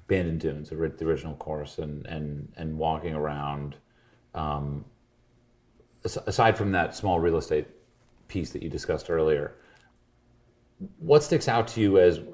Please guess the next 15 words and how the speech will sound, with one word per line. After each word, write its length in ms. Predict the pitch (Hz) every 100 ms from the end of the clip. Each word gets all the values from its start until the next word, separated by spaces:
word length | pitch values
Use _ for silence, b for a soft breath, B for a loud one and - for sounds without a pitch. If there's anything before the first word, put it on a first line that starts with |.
| - 92
as, 400 | 92 87 76 -
as 220 | 98 87
the 100 | 92
moment, 420 | 95 92 90 85 - -
was 160 | 123 131
there 120 | 147
a 40 | 127
moment 260 | 135 139
there 200 | 113 113
where 80 | 110
you 100 | 95
were 60 | 90
like, 240 | 80 -
"This 160 | 85 92
is, 160 | 73